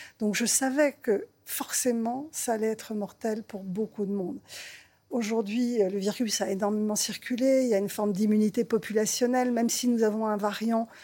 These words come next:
dont je ne sais pas s'il est très dangereux, pas très dangereux, il y a quand même quelque part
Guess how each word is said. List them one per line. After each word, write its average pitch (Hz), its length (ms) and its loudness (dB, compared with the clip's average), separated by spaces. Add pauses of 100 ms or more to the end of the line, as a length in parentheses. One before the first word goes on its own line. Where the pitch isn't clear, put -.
(280)
dont 220 100 0
je 202 120 2
ne 208 80 4
sais 208 160 2
pas 208 260 2
s'il 202 320 0
est 190 120 2
très 196 280 2
dangereux, 185 420 2
pas 190 140 -2
très - 180 -4
dangereux, 202 320 0
il 220 60 2
y 202 40 2
a 190 40 2
quand 226 240 -4
même 240 320 2 (560)
quelque 254 320 0
part 240 480 0